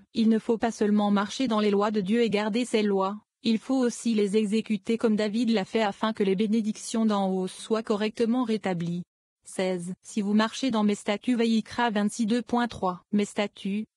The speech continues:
c'est le lieu dont dépendent les décrets de la Torah, ainsi que Malkout, comme il est écrit, et gardez mes statuts, Vayikra dix-huit, deux point quatre.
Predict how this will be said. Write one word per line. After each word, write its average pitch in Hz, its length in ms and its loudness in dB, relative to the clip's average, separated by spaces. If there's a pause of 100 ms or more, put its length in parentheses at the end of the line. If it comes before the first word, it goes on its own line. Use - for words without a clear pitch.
c'est - 180 -2
le 214 80 2
lieu 208 180 0
dont 240 160 0
dépendent 214 460 0
les 190 160 0
décrets 240 380 -2
de 240 80 4
la 214 140 2
Torah, 185 420 -4 (180)
ainsi 226 320 -2
que - 80 -2
Malkout, 214 680 -2 (180)
comme 214 180 2
il 214 120 4
est 220 160 0
écrit, 196 440 -6 (220)
et 233 100 2
gardez 220 360 2
mes 240 100 4
statuts, 214 440 -2
Vayikra 226 520 0
dix-huit, 226 380 0
deux 233 180 0
point 196 220 -2
quatre. - 480 -6